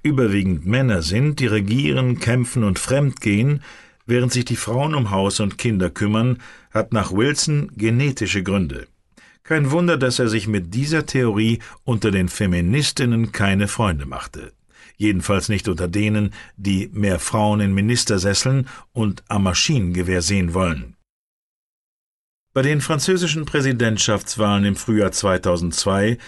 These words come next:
bewarben sich neben dem offiziellen Kandidaten der Kommunistischen Partei drei Trotzkisten um das hohe Amt. Auch in den französischen Universitäten gilt der Marxismus noch immer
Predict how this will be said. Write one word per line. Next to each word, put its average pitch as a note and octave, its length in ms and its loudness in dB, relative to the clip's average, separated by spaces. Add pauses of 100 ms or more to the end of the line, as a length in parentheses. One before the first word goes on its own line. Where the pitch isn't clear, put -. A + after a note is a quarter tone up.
(280)
bewarben G2 460 2
sich G2 240 -2
neben B2 400 2
dem A#2+ 180 2
offiziellen G2+ 580 0
Kandidaten G#2 840 0 (280)
der G2 200 0
Kommunistischen F#2 800 -2
Partei G#2+ 540 -2 (300)
drei G#2+ 400 2
Trotzkisten - 840 -2
um G#2+ 100 0
das A2 220 0
hohe A2+ 240 2
Amt. - 480 -12 (720)
Auch B2 180 0
in B2 120 2
den A2 240 2
französischen G#2+ 640 0
Universitäten G#2+ 920 0 (260)
gilt D3+ 260 0
der C3 100 2
Marxismus C3+ 680 -2
noch B2+ 200 -2
immer A2 380 0